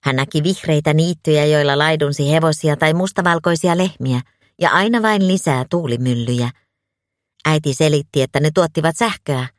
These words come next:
Sitä tarvittiin valoihin. Ja television katseluun Iida tiesi. He pohtivat yhdessä, mihin kaikkeen sähköä tarvittiinkaan. Pian Iidan mieleen tuli kuitenkin toinen,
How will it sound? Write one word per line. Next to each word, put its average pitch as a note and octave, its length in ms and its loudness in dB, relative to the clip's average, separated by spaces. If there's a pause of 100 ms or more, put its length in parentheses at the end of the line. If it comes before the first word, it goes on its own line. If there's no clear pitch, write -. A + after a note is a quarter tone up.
(260)
Sitä G3 240 -2
tarvittiin E3+ 580 -2
valoihin. B2 600 -2 (720)
Ja E3 100 2
television B2+ 600 0
katseluun D#3 600 -2 (140)
Iida C3 240 0
tiesi. B2 420 -4 (800)
He G#3 100 2
pohtivat A3 440 0
yhdessä, F3 420 -2
mihin G#3+ 320 2
kaikkeen G3 420 -2
sähköä F3+ 420 -2
tarvittiinkaan. C3 1000 -4 (720)
Pian G#3+ 220 2
Iidan D3+ 280 0
mieleen C3+ 440 0
tuli D3 180 -2
kuitenkin D#3 500 0
toinen, D3 480 0